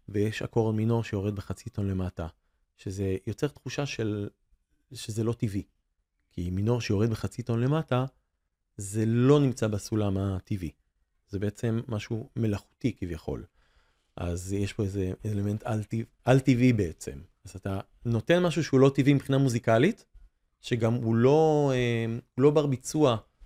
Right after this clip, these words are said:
עבור, אתה יודע, אנשים שסתם ככה אוהבים מוזיקה וזה, והם מנגנים,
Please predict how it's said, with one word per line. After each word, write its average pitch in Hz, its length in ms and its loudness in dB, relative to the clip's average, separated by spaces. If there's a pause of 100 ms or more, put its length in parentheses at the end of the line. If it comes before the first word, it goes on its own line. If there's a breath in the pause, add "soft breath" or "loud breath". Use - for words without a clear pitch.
עבור, 110 440 0
אתה 113 100 -4
יודע, 117 220 2
אנשים 110 340 -6
שסתם - 540 -6
ככה 98 380 -10 (720)
אוהבים 117 240 2
מוזיקה 120 480 2
וזה, 110 360 2
והם 107 180 -2
מנגנים, 113 440 0